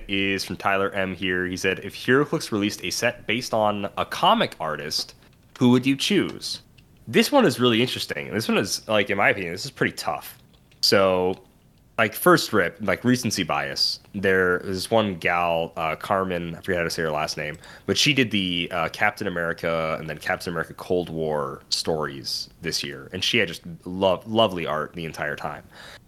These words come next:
But then I started thinking about the question more so in the,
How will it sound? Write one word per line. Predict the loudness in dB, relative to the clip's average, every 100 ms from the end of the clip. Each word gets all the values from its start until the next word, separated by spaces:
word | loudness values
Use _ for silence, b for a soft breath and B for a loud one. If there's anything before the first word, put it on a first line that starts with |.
| -4
But | 2
then | 4 4
I |
started | 6 4 2
thinking | -2 -2
about | -2 -2
the | -4
question | -2 0 0 0 -2 0
more | 2 2
so | 2 0 0
in | -2
the, | -4 -4